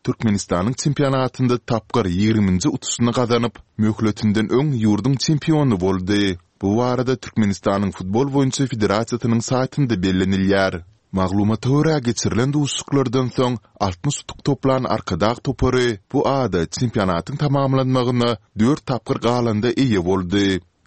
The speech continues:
Ikinji orny eýeleýän Altyn Asr toparynyň häzirki toplan kırk dört utugy bilen birinji orna bolan mümkinçiligini ýitirendigi hem bellenilýär.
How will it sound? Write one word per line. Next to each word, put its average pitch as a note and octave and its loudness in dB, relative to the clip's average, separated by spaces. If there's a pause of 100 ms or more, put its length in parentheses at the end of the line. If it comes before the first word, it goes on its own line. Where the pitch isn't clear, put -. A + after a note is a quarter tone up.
Ikinji G#2+ 0
orny C#3+ 2
eýeleýän C3+ 2
Altyn G2+ -2
Asr C#3+ -4
toparynyň C3+ 0
häzirki F2+ -2
toplan B2 0
kırk - -8
dört C#3+ 0
utugy A2+ 0
bilen B2 0 (140)
birinji G#2 2
orna C3+ 0
bolan B2+ 0
mümkinçiligini A#2+ 0
ýitirendigi C3 0
hem G2 2
bellenilýär. F#2+ 2